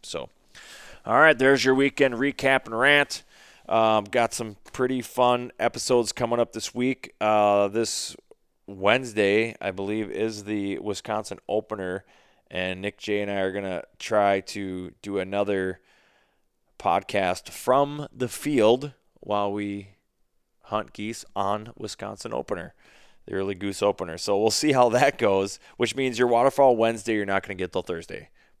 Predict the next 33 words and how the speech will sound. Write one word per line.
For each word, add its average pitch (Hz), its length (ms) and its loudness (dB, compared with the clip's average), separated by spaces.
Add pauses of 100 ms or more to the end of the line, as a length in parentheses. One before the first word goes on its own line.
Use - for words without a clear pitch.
(140)
But 107 140 4
with 107 180 0
that 95 180 -2
said, 107 460 0 (380)
you're - 120 -12
probably 123 500 2
gonna 98 240 -8
get 95 320 -4 (440)
two 185 440 -2 (160)
episodes 92 640 -6
on 90 160 -10
Thursday 85 420 -10
'cause 87 200 -12
I 90 80 0
will 92 120 -4
have 90 360 -4 (520)
another 90 960 -2 (960)
episode 87 480 -6
for 87 180 -6
you 80 120 -8
this 80 200 -12
week. 87 320 -12 (440)
Um, 78 320 -12 (300)
so 90 380 -10
you're 92 160 -10
getting 139 340 2
your 117 140 -6
three 117 260 2
episodes 101 600 2
this - 260 -14
week, 87 360 -10
damn 92 240 -6
it 92 140 -8